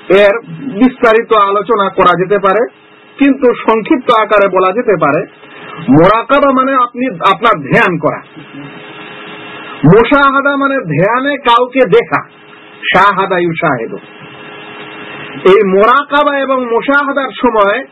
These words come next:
ওদের ভাষায় একজন সাধক তার সাধনায়, এই সাধক আর সাধনা কথাটা কিন্তু ইসলামের না। সাধক সাধনা এ কথা কিন্তু আসলে হিন্দুইজমের বা হিন্দু মতবাদের।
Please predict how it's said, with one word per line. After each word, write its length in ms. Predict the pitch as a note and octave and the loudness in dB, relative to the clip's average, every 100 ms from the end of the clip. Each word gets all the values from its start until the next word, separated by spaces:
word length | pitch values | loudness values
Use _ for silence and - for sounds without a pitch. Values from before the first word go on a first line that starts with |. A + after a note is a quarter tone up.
| - - - - | -20 -20 -20 -2
ওদের 280 | - G3 A#3 | 2 4 2
ভাষায় 480 | F#3 G3+ G3+ F#3 D#3+ G3 - - - - - - - - - D#3+ | 2 -2 0 0 0 -4 -14 -20 -20 -20 -20 -20 -20 -16 0 2
একজন 340 | F3 F3+ A3 F#3+ | 4 2 2 0
সাধক 460 | - F#3 G3 A3 - - - - - - - - - - - | -2 -2 0 -4 -6 -20 -18 -18 -18 -18 -18 -18 -18 -10 0
তার 280 | F#3+ A#3 A3 | 2 4 0
সাধনায়, 560 | - G#3 F3+ F3+ E3+ - - - | -2 0 2 2 0 -4 -10 -2
এই 140 | E3+ E3 | 0 0
সাধক 480 | - D#3 D#3 B3 B3+ | 0 0 2 0 0
আর 140 | G#3+ E3 | -4 -4
সাধনা 400 | - D#3 F#3 A3+ | -2 0 0 0
কথাটা 340 | G3+ G3+ F3+ F3 | 0 -2 -2 0
কিন্তু 240 | E3+ D#3+ | -2 0
ইসলামের 460 | C#3+ C3+ C3+ A#2 F#2 | 0 0 0 0 -6
না। 120 | F2 - - - F#3 E3+ D#3+ C#3+ - F#3 F3+ - - - - - | -12 -14 -16 -10 -8 -6 -8 -12 -2 0 0 -2 -6 -14 -16 -4
সাধক 480 | - F#3 F#3+ A#3+ D4 - | 2 4 4 4 2 -2
সাধনা 500 | - A3+ A3 C4+ A#3 A3 B3+ - | -2 0 2 2 2 -2 -6 -2
এ 100 | F#3 G3 | 2 2
কথা 280 | G#3 A#3 B3 | 2 0 -2
কিন্তু 300 | B3+ A#3+ A#3 | -2 0 2
আসলে 380 | G3+ F#3+ G3 F3+ C#4 - _ - G#2+ | 2 2 0 2 0 -4 _ -12 0
হিন্দুইজমের 720 | D3+ A#3+ G3+ F3 D3 F3+ C4 D4 | 4 4 4 2 0 -2 -2 -2
বা 140 | B2+ | -2
হিন্দু 280 | C3 G#3 F#3+ | 2 2 2
মতবাদের। 500 | E3+ D#3 C#3+ A#2+ G#2+ | 0 -2 -2 -2 -6